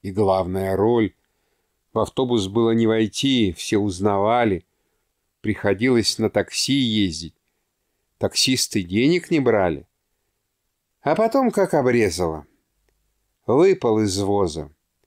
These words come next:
И всё казалось, что это ошибка. Вот возница натянет вожжи и повернёт воз обратно,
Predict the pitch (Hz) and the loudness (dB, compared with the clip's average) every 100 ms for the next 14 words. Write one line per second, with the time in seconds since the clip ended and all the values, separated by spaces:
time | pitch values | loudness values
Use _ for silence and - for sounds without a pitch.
0 | _ _ _ _ _ _ _ 147 160 - | _ _ _ _ _ _ _ -2 0 0
1 | 294 - 190 175 208 180 139 - - 135 | 0 2 2 2 4 2 2 -2 0 0
2 | 131 127 110 - 120 101 - 71 - _ | 0 0 2 0 0 -4 -6 -14 -14 _
3 | _ _ _ _ _ _ 123 135 127 135 | _ _ _ _ _ _ -2 0 2 2
4 | 113 139 139 - 120 117 139 151 135 - | 2 2 2 4 4 4 2 4 2 2
5 | 113 127 127 98 95 - _ - 120 120 | 2 4 4 2 -4 -10 _ -2 -2 2
6 | 127 131 139 147 151 120 113 123 - 127 | 2 2 4 4 2 2 0 0 0 0
7 | 117 117 113 101 95 92 | 2 2 2 0 -4 -10